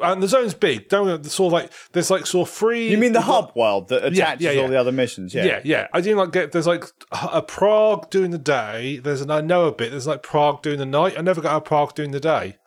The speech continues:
Speaker 2: Mate, we're gonna, I think we, me and you, we're gonna have to do, we're gonna have to go through the Metro games, and now we're gonna have to go through the Deus Ex ones, the newer ones. I will
Speaker 1: Yes.
Speaker 2: go through the original ones, but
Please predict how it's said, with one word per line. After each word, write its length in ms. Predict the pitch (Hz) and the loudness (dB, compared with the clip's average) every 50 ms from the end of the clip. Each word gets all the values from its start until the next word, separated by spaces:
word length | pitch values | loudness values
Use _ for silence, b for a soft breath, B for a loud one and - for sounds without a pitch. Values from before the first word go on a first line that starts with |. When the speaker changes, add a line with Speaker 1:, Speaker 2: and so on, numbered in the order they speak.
| b b b b b b 127 | b b b b b b -2
Speaker 2:
Mate, 360 | 156 156 156 139 127 117 107 | 0 0 0 0 -2 -4 -2
we're 140 | 123 151 156 | -2 0 0
gonna, 180 | 160 165 165 - | 0 0 0 2
I 120 | 147 147 | 0 0
think 260 | 147 - 180 180 - | 2 0 -2 0 2
we, 100 | 160 165 | 2 2
me 260 | 160 156 156 156 170 180 | 2 2 0 0 2 0
and 120 | 175 160 | 0 0
you, 240 | 135 117 113 120 139 143 | 2 2 0 0 -2 -2
we're 120 | 147 139 | -2 -2
gonna 180 | 135 147 143 135 | 0 0 0 0
have 160 | 139 131 - | 0 -2 -2
to 80 | - 131 | -4 -4
do, 400 | 117 139 135 135 131 127 123 - - | 0 0 2 2 2 0 -2 -4 -4
we're 100 | 135 131 | -4 -2
gonna 140 | 143 143 | 0 0
have 160 | 139 139 135 - | 0 -2 -4 -4
to 80 | 135 | -2
go 160 | 120 147 143 | 0 0 0
through 160 | 139 - 139 120 | 0 0 -4 -4
the 100 | 120 123 | -2 0
Metro 460 | 147 180 175 - - 156 135 123 110 | 0 0 0 0 0 2 2 2 2
games, 640 | 98 113 107 113 117 123 131 143 151 147 - - _ b b b b b b b b | 0 0 2 2 0 0 -2 -4 -8 -8 -12 -16 _ b b b b b b b b
and 160 | - 123 131 | -6 -2 0
now 160 | 135 135 151 143 | 0 2 2 2
we're 60 | 143 | 0
gonna 140 | 131 135 131 | -2 -2 -2
have 160 | 143 135 123 | -2 -4 -4
to 60 | 135 117 | -2 -2
go 100 | 135 131 | -2 -2
through 160 | - - 123 | -2 -4 -8
the 80 | 123 | -4
Deus 320 | 113 139 135 131 123 - 139 | 0 0 2 2 0 -2 -4
Ex 180 | 127 113 - | -4 -4 -6
ones, 200 | - 113 117 113 | -6 -8 -8 -6
the 100 | - 175 | -4 -2
newer 240 | 185 208 240 208 170 | 0 2 4 4 4
ones. 520 | 139 117 113 104 95 92 85 - - - _ _ | 4 2 2 0 0 -4 -10 -14 -16 -18 _ _
I 120 | 143 156 | 0 0
will 140 | 160 180 208 | 2 4 2
Speaker 1:
Yes. 120 | 196 165 | 2 2
Speaker 2:
go 160 | 165 180 170 160 | 2 2 2 0
through 220 | - - 143 131 | 0 -4 -4 -2
the 240 | 127 127 120 120 95 | -2 -2 -2 -2 -2
original 480 | 123 117 123 123 110 98 110 117 110 | -2 0 0 0 -2 -2 -4 -4 -2
ones, 340 | 104 107 107 113 123 120 110 | 0 0 0 0 0 -4 -4
but 220 | - - 117 - | -2 -2 -2 -2